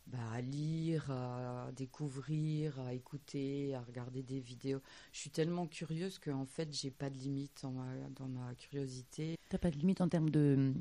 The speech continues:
Speaker 2: de thèmes qui t'intéressent ou de
Speaker 1: Exactement,
Speaker 2: Mhm.
Speaker 1: ouais. Plus je découvre et plus j'apprends à connaître et du coup, plus ça me donne de billes, j'allais dire, pour pouvoir aider les gens au
Speaker 2: Mhm.
Speaker 1: final.
Speaker 2: Mhm. Et la question inverse, qui serait la qualité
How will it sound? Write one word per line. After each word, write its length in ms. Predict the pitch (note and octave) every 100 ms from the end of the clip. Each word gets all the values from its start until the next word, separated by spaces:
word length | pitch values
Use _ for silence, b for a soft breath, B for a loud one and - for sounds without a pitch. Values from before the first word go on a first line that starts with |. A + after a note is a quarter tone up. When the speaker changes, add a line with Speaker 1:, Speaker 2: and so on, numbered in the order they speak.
| -
Speaker 2:
de 100 | D3
thèmes 280 | D#3 F3+ F3
qui 100 | E3+
t'intéressent 600 | D#3+ D3+ E3 E3+ F3+ C3+
ou 40 | C#3
de 60 | D#3+
Speaker 1:
Exactement, 480 | D3+ A3 C3+ C3+
Speaker 2:
Mhm. 260 | A3 G#3+ F#3+
Speaker 1:
ouais. 60 | G#3 -
Plus 560 | - F#3 F#3+ F#3 F3+ E3+
je 440 | D3+ D3 D3 C#3+
découvre 540 | C3+ D3 - G#3 G3 C3
et 80 | B2+
plus 240 | - D#3
j'apprends 440 | D3 C#3+ - D#3+
à 60 | D3+
connaître 480 | D3+ D3 F3 G3 -
et 60 |
du 160 | C3+ C#3
coup, 220 | - F#3+ E3 - - -
plus 400 | F3+ F3+ G#3 G3+ b b b
ça 200 | - D3
me 120 | D3 D3
donne 380 | D3+ E3 D#3
de 120 | D3 C#3
billes, 380 | C#3 F#3+ F3+
j'allais 260 | D3 C3+ C3+
dire, 240 | C3+ D#3
pour 180 | - B2+
pouvoir 300 | B2+ B2+ C#3
aider 200 | C#3+ A#2
les 160 | G#2+ F2+
gens 200 | C3+ D#3
au 160 | C#3+ F#3+
Speaker 2:
Mhm. 60 | C4
Speaker 1:
final. 280 | C#3+ C3+ G#3 - - -
Speaker 2:
Mhm. 140 | G#3 G#3 - G3+ - -
Et 100 | E3
la 100 | B2+
question 380 | - - - C3
inverse, 460 | A#2+ B2+ F3 - -
qui 120 | B2
serait 340 | - E3+ E3+ B B B B
la 220 | D3+ C#3+ C3
qualité 600 | C#3+ B2 C3 - F#3